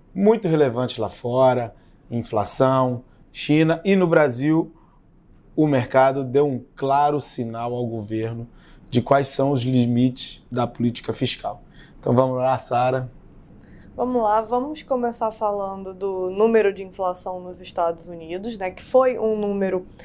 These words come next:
Speaker 2: mais tranquilo, um primeiro sinal, é, da inflação, ah, na direção esperada. É, acho que o ponto aqui é se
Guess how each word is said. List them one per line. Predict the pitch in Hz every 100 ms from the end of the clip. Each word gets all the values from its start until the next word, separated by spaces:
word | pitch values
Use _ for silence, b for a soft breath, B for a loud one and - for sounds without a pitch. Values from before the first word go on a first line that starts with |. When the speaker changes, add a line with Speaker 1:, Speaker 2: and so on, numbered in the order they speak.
| B
Speaker 2:
mais | 196 190 196 -
tranquilo, | 190 175 - 202 220 220 214 202
um | 208
primeiro | 208 233 226 247 294 294
sinal, | 262 - 220 208 196 190 - - b b -
é, | - 180 180
da | 180 190
inflação, | 202 196 208 202 - 185 185 190 - -
ah, | 190 185 185
na | 196
direção | 196 214 214 208 - 190 190 196
esperada. | 196 - - 214 156 - - - - B B B
É, | - 233 240
acho | 254
que | -
o | 359 359
ponto | 330 302 302
aqui | 285 262
é | 254
se | 254 262